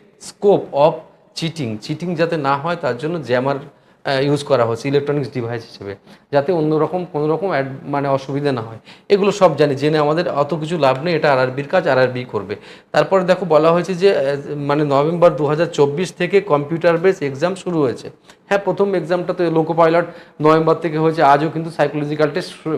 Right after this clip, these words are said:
করতে পারলো না। এই যে, আহ, সামনের পনেরো তারিখে সাইকোলজিক্যাল টেস্ট আছে, সেটারই তো মানে প্ল্যান চলছে সব,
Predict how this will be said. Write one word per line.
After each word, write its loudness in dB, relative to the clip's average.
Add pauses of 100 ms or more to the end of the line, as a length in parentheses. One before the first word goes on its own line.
(120)
করতে -2
পারলো 2
না। -2
এই -2
যে, 0 (300)
আহ, 6
সামনের 0
পনেরো 2
তারিখে 2
সাইকোলজিক্যাল 0
টেস্ট -4
আছে, -6
সেটারই -2
তো -2
মানে 0
প্ল্যান 0
চলছে -2
সব, -2